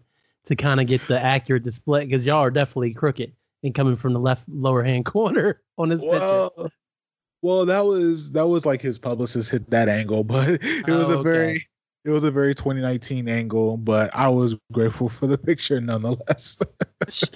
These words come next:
Speaker 1: shout out to my man's, uh, pink Snorlax t-shirt. That shit's fire. Just do it later. Bunch of t-shirt kings running around hyphen podcast group.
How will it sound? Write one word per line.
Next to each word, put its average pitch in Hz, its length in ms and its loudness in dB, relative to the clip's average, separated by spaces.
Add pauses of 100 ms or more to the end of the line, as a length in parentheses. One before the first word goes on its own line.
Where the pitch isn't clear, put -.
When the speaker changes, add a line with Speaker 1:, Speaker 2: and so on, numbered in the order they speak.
Speaker 1:
shout 165 260 0
out 160 200 0
to 160 100 -4
my 143 120 2
man's, 143 440 2
uh, 123 180 0
pink 147 320 -4
Snorlax 143 640 0
t-shirt. 127 420 -2
That 135 140 -2
shit's 127 200 -2
fire. 123 360 0
Just 123 320 -2
do 131 140 2
it 123 120 -2
later. 120 400 0 (800)
Bunch 156 180 2
of 127 80 0
t-shirt 147 480 2
kings 139 380 2
running 135 160 4
around 131 220 4
hyphen 135 320 0
podcast 127 640 0
group. 127 300 -2